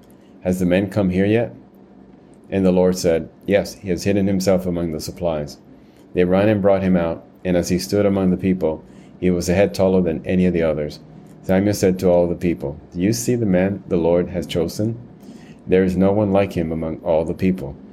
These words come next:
Then the people shouted, "Long live the king." Samuel explained to the people the rights and duties of kingship. He wrote them down on a scroll and deposited it before the Lord. Then Samuel dismissed the people to go to their own homes.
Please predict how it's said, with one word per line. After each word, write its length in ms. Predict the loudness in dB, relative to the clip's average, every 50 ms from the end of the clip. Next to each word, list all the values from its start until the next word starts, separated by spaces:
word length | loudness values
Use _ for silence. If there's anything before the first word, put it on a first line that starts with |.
| -20 -20 -20 -20 -12 -4
Then 140 | 0 2 2
the 80 | 2 2
people 260 | 2 0 0 0 -2
shouted, 460 | -2 0 2 2 2 2 0 0 0
"Long 340 | 2 2 2 2 2 2 2
live 220 | 2 2 0 0
the 80 | -4 -4
king." 400 | -2 -2 -2 -2 -2 -4 -8 -10 -14 -20 -20 -20 -20 -20 -20 -20
Samuel 340 | -8 -2 0 2 2 4 2
explained 360 | 2 0 0 0 0 0 0
to 80 | 0 -2
the 80 | -2 -2
people 400 | -2 -2 -2 0 0 0 0 0
the 120 | 0 -2
rights 400 | 0 0 0 0 0 -2 -6 -12
and 200 | -8 -6 -4 0
duties 340 | 0 2 2 2 0 -2 -2
of 100 | -6 -6
kingship. 460 | -4 -6 -4 -4 -6 -6 -6 -8 -8 -10 -18 -20 -20 -20 -20 -20 -8
He 120 | -4 0 2
wrote 240 | 2 4 2 2 2
them 180 | 2 2 2
down 320 | 4 4 4 2 2 0 -2
on 140 | -2 -4
a 40 | -4
scroll 440 | -6 -6 -2 0 0 0 0 -2 -6 -10 -16 -16 -10
and 100 | -8 -6
deposited 540 | -6 -2 0 0 0 2 2 0 2 2 2
it 140 | 0 -2 -2
before 340 | -4 -6 -4 -4 -4 -2
the 80 | -2 -2
Lord. 360 | -2 0 0 0 0 -2 -6 -12 -18 -20 -20 -20 -20 -20 -20 -12 -6
Then 80 | -4 -2
Samuel 400 | 0 2 2 4 4 2 2 0
dismissed 460 | 0 -2 0 2 2 2 2 2 0
the 40 | -2
people 320 | 0 0 0 0 0 -4
to 140 | -4 -4 -2
go 180 | 0 0 0 0
to 140 | -2 -4
their 160 | -2 -2 -2 -2
own 120 | -2 -4
homes. 400 | -2 -4 -4 -4 -6 -8 -12 -18